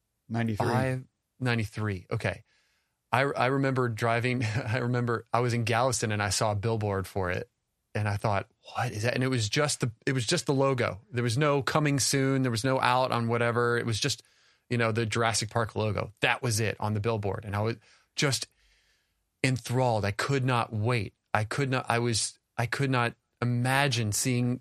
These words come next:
Speaker 2: dinosaurs on a screen, right? So this had never really been done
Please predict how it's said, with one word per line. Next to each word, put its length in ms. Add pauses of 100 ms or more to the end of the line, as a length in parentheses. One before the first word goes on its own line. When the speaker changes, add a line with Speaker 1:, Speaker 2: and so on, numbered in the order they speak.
Speaker 2:
dinosaurs 640
on 160
a 40
screen, 400 (120)
right? 140
So 100
this 180
had 120
never 300
really 320
been 200
done 420